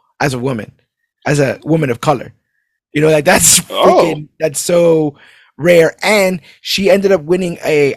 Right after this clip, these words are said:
Speaker 1: Eisner Award in two thousand eighteen for, uh, World of Wakanda.
Speaker 2: Dope.
Speaker 1: Or two thousand eight, sorry. Did I say two thousand eighteen? Yeah, two thousand eight for World of Wakanda.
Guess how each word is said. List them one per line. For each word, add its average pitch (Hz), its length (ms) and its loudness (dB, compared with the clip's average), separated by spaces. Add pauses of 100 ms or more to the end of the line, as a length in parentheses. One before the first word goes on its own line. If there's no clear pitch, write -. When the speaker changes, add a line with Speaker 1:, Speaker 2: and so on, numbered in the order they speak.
Speaker 1:
Eisner 175 440 2
Award 127 400 -2
in 135 140 -6
two 156 160 -6
thousand 151 420 0
eighteen 143 720 -6 (280)
for, 131 560 0
uh, 120 160 0
World 135 320 0
of 127 120 -4
Wakanda. 110 540 -8 (1600)
Speaker 2:
Dope. 113 500 2
Speaker 1:
Or - 100 2
two 107 80 2
thousand 165 240 2
eight, 143 200 -4
sorry. 123 220 -4
Did 143 140 -8
I - 20 -6
say 185 200 -14
two - 160 -20
thousand 202 280 -14
eighteen? 208 240 -20 (300)
Yeah, 127 80 -6
two 139 120 -10
thousand 135 260 -2
eight 135 120 -6
for 120 80 -12
World 120 220 -6
of 117 80 -10
Wakanda. 139 680 -4